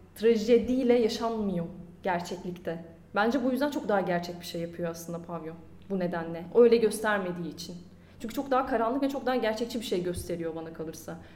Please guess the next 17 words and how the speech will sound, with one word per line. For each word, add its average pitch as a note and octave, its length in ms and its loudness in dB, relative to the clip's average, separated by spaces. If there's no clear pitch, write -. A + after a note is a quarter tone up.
O G#3 80 -2
kadınların A#3 520 6
bir A3 60 -6
şekilde B3 240 0
mizahla A3+ 600 2
onun G3+ 180 0
içinden F#3+ 340 -4
sıyrılmaya F3+ 520 -4
çalışması F3+ 640 -8
ya F#3+ 120 -2
da F#3+ 260 0
komik A3+ 320 0
bir A3 120 2
yere G3+ 260 2
çekerek F#3 640 -4
yaşadıkları G3+ 460 0
şiddeti F#3+ 680 -2